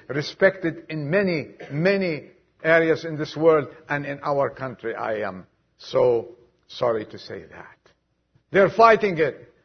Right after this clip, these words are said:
They're fighting Christmas. But he's the only one who born with this title. He is a Savior. You know why? Because he can take a sinner, a, a drunkard, a murderer,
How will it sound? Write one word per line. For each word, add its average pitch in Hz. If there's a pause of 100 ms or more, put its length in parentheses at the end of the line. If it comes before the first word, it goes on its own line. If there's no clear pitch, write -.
(120)
They're 175
fighting 202
Christmas. 147 (460)
But 185
he's 214
the -
only 226
one 226
who 208
born 220
with 208
this 226
title. 127 (560)
He 180
is 208
a 170
Savior. 151
You 190
know 214
why? 196 (360)
Because 196
he 208
can 180 (280)
take 190 (340)
a 156
sinner, 180 (680)
a, 185 (320)
a 160
drunkard, 156 (420)
a 190
murderer, 160